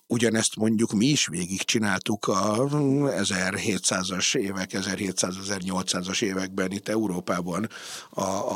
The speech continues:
a valódi nemzeti karakter meg identitás kialakulása, tehát, hogy erről sokszor szoktunk beszélgetni, hogy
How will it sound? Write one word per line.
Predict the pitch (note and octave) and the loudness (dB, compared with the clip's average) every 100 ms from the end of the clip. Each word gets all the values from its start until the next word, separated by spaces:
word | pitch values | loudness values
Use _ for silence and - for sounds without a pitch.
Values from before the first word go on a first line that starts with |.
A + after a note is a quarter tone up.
| G#2+ | -2
a | G2 | 0
valódi | A2 G2+ F#2+ | 2 0 -2
nemzeti | G2+ G#2 G2+ A2 A2 | -2 -2 0 -2 -2
karakter | - G#2 G2 - G#2 | 0 0 0 0 0
meg | G#2+ G2+ | 0 0
identitás | G#2+ G#2 A#2+ - G2+ | 0 0 -2 -2 -4
kialakulása, | - G#2+ G2+ G2+ A#2+ G2+ G2+ - A#2 | -2 0 0 -2 0 0 0 0 0
tehát, | - G#2 G#2 - | 0 -2 -2 -2
hogy | G#2+ | -2
erről | G2+ G2 G#2 A2 | -2 -2 -4 -2
sokszor | A2+ A2+ A2+ | -4 -2 0
szoktunk | - G2 G#2 F#2+ | -2 -6 -4 -2
beszélgetni, | F#2 A2 F#2+ G2 - G#2 | 0 0 -2 -4 -4 -4
hogy | F#2 | -4